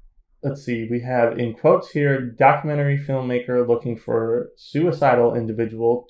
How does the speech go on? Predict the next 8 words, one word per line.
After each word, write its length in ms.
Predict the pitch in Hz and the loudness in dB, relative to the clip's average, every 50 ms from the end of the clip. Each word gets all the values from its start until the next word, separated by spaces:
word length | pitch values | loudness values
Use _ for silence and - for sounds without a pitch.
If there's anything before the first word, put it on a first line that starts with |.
| _ | _
to 120 | 135 117 110 | -6 -6 -6
follow 500 | - - 123 120 117 117 117 117 117 113 | -2 2 4 6 6 6 6 4 2 0
from 480 | - - 117 117 113 113 113 113 - _ _ _ _ _ _ _ _ _ | -2 -6 -6 -6 -6 -8 -10 -12 -16 _ _ _ _ _ _ _ _ _
first 380 | - 143 156 147 - - - - | 4 4 6 6 4 0 -8 -6
preparation 680 | - 131 123 - 120 120 117 110 - - 117 113 110 113 | -2 -2 0 2 2 2 2 0 0 -4 -8 -8 -8 -8
to 140 | - 117 110 | -10 -12 -10
final 440 | - - 110 110 113 113 110 - - | -8 -6 -6 -6 -6 -8 -8 -8 -8
act. 280 | - - - - _ | -10 -10 -10 -14 _